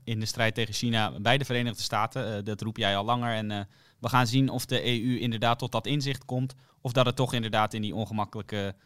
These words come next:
tussenpositie blijft verkeren. We gaan het allemaal zien, eh, de komende tijd. Het is een kwestie die ongetwijfeld nog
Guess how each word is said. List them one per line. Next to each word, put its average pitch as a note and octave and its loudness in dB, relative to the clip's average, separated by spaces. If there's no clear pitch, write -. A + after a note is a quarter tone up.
tussenpositie A2+ -2
blijft G2 -2
verkeren. G2+ -4
We A#2+ -4
gaan A#2+ 0
het A#2 -6
allemaal A2 0
zien, A2 0
eh, F#2+ -2
de F#2 -6
komende G2 -2
tijd. F2+ -2
Het G#2 -6
is - -10
een A#2 -8
kwestie G2 -6
die F2 -10
ongetwijfeld F#2+ -10
nog - -14